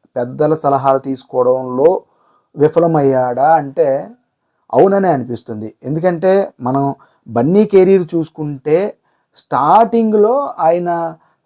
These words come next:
ఫస్ట్ డాడీ సినిమాలో కనిపించాడు, చిరంజీవి సినిమా. ఆ సినిమాలో ఒక డాన్స్, ఎందుకంటే ఆ డాన్స్ మూమెంట్ అది ఎన్-,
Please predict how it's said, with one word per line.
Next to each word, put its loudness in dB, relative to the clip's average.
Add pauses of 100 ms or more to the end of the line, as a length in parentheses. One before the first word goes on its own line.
ఫస్ట్ -8
డాడీ 4
సినిమాలో -4
కనిపించాడు, -16 (560)
చిరంజీవి 4
సినిమా. -6 (560)
ఆ 4
సినిమాలో 0 (200)
ఒక -2
డాన్స్, 2 (300)
ఎందుకంటే 0
ఆ 4
డాన్స్ -2
మూమెంట్ -8 (220)
అది -6 (440)
ఎన్-, 0